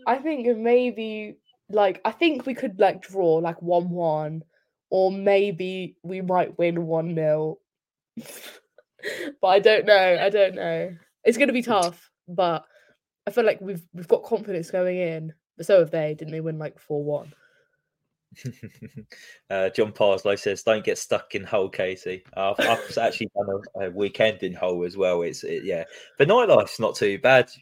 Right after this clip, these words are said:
Speaker 2: to be fair, but yeah, I wouldn't recommend staying overnight there. Um,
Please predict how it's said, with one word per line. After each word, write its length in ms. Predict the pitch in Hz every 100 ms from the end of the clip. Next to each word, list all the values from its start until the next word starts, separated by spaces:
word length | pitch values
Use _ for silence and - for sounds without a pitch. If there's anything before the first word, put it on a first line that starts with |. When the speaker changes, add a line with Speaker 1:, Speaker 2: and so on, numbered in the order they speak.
| _
Speaker 2:
to 60 | -
be 120 | 90
fair, 300 | 87 - 82
but 180 | 90 98
yeah, 260 | 90 95 90 -
I 80 | 95 -
wouldn't 300 | 101 110 78
recommend 400 | - 98 95 90
staying 320 | - 92 92
overnight 540 | 92 85 92 92 85
there. 180 | - 76 - - - -
Um, 400 | 101 110 110 104